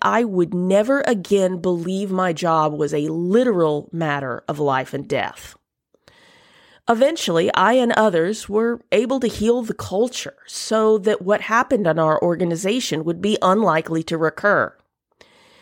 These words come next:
That choice to stay was also one of the best choices I've ever made in my working life.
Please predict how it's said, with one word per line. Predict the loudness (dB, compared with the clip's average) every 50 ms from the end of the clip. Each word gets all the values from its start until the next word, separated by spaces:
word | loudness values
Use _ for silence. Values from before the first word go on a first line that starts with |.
| _ _ _ _ _ _ _ _ _ _ _ _ _ 0
That | 0 0 0
choice | 0 0 0 0 0 -2
to | -4 -4 -4
stay | -2 -2 -2 0 0 0 2 0 0 -2 -2
was | 0 0 0 0 0 -4 -8 -10 -12 _ _
also | 2 2 2 2 0 0 0 0 0 0 -2
one | -4 -2 -2 -2
of | 0 -2
the | -2
best | -2 -2 -4 -4 -8
choices | -6 -4 -4 -4 -4 -6 -8 -6
I've | -4 -4 -4 -4
ever | -4 -2 -2 -2
made | -2 -2 -2 -2
in | -2 -4
my | -4 -2
working | -2 -2 -2 -2 -4 -6 -4
life. | -2 0 0 0 -2 -6 -8 -12 -16 -20